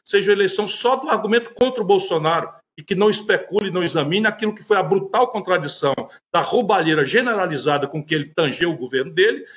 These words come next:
e da crise econômica mais grave da história que ele produziu e que está aí se desdobrando. E nós precisamos acordar, o, o povo brasileiro precisa acordar, porque, repare, só essa semana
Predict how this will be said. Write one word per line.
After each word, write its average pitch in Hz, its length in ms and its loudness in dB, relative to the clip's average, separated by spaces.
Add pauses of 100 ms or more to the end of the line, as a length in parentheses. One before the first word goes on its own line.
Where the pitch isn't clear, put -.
e 285 100 0
da 269 140 -2
crise 240 260 -6
econômica 220 520 0
mais 233 340 -2
grave 202 300 0
da 170 100 0
história 226 380 -2
que 214 180 -6
ele 262 200 2
produziu 190 600 -8 (340)
e 180 80 -8
que 202 120 -6
está - 220 -2
aí 185 100 2
se 208 120 -6
desdobrando. 175 640 0 (260)
E 170 60 -6
nós 190 120 -2
precisamos 247 280 -2
acordar, 233 480 0
o, 151 220 -4
o - 40 -4
povo 165 220 0
brasileiro 160 280 2
precisa 254 180 -8
acordar, 202 720 -4 (160)
porque, 185 180 -2
repare, 180 540 0
só - 240 0
essa 262 160 -4
semana 151 520 -2